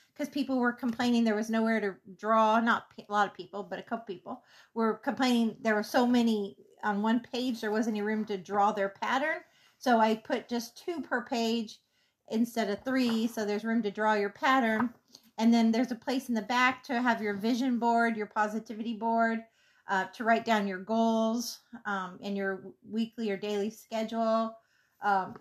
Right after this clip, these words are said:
to write down your pre, pre-run routine, um, you know, your mindset, your mental game.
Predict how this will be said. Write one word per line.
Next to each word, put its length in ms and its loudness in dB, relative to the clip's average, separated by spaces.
to 100 -6
write 220 2
down 260 4
your 300 0
pre, 320 -4
pre-run 600 2
routine, 840 0
um, 480 -6
you 160 -2
know, 140 -2
your 180 0
mindset, 640 0
your 120 -2
mental 340 -2
game. 560 0